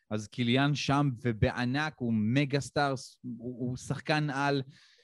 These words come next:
ריאל מדריד רודפת אחריו לא סתם, אני חושב שאולי בגלל כל סיפור הארכת החוזה הזה וההתנהלות מול...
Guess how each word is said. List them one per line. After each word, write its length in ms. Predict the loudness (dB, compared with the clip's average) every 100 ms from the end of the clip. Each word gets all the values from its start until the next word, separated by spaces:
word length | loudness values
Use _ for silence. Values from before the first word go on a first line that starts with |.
| _ _
ריאל 340 | -6 4 6 6
מדריד 280 | 6 4 4
רודפת 600 | 4 6 6 4 2 0
אחריו 340 | 2 4 4
לא 280 | 6 8 8
סתם, 600 | 6 0 -4 -2 0 -2 -2
אני 480 | 2 4 4 4 0
חושב 260 | -4 -2 0
שאולי 400 | 2 6 6 6
בגלל 320 | 4 4 2
כל 180 | 0 -2
סיפור 400 | -2 4 6 6
הארכת 300 | 2 0 -2
החוזה 460 | -2 -2 2 4
הזה 340 | 2 0 0 0
וההתנהלות 720 | 2 0 0 -2 2 2 2
מול... 180 | 0 0